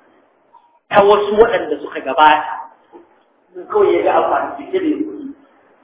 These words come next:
shi ke ne ya ɗauko. In kuɗin Najeriya tsofaffi, ya ba yi da amfani in ka tsinto. Yanzu mutum ya tsinto duk fanni na tsofaffin fannin Ingila, ko, ko mutum ya, ya,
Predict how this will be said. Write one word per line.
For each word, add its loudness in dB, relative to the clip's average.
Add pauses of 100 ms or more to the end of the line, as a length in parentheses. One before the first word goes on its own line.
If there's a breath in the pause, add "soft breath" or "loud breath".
(180)
shi -20
ke -6
ne -4
ya -2
ɗauko. -4 (1120)
In -8
kuɗin -2
Najeriya 2
tsofaffi, -8
ya 4
ba 10
yi 4
da 2
amfani -6 (560)
in -10
ka -2
tsinto. -10 (400)
Yanzu -12
mutum -4
ya -4
tsinto -2
duk -2
fanni 0
na 0 (340)
tsofaffin -8
fannin 0
Ingila, 0 (520)
ko, -4
ko -6 (120)
mutum -4
ya, -6
ya, -6